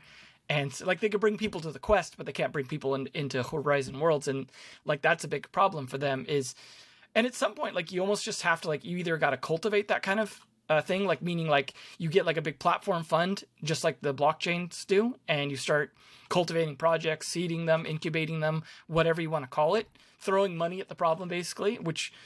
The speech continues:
I think Facebook tries to do, but I don't think they really are disciplined enough to do it well. Um, and, and do that sort of thing on your platform. Like, uh, like,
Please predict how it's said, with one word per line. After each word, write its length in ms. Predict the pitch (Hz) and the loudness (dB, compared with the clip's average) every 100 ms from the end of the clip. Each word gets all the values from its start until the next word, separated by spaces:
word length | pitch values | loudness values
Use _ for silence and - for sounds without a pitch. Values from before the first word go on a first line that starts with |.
| - - | -18 -4
I 40 | - | -2
think 140 | 302 | 0
Facebook 360 | - 190 - - | 0 0 0 -2
tries 300 | 170 160 160 | 4 4 2
to 80 | 127 | -6
do, 100 | 127 | -2
but 100 | 127 | 0
I 60 | |
don't 200 | 135 139 | 0 -2
think 120 | 156 | -4
they 100 | 139 | -2
really 280 | 131 135 127 - - | 0 0 -2 -6 -4
are 140 | 135 | -4
disciplined 560 | - 147 156 - 156 139 | -4 -4 -4 0 -2 0
enough 220 | 135 - | -4 -4
to 80 | 143 | -4
do 160 | 127 | -2
it 40 | 135 | 0
well. 320 | 139 131 123 - - - - - | 2 2 -2 -20 -20 -20 -8 -2
Um, 420 | 147 131 120 123 _ _ - - _ - | 0 0 -4 -6 _ _ -20 -20 _ 2
and, 260 | 185 170 - 214 | 2 0 -6 -4
and 180 | 185 - _ _ - | -4 -8 _ _ -8
do 160 | 170 190 | -2 2
that 180 | 170 - | 2 2
sort 160 | 196 | -2
of 60 | 196 | 0
thing 240 | 196 233 - - | -2 -2 -4 -2
on 100 | 170 | -2
your 80 | 143 | 2
platform. 400 | 151 - 214 220 | 2 2 -2 0
Like, 240 | 143 - | -2 0
uh, 220 | 147 131 - | 2 2 0
like, 140 | 165 | -4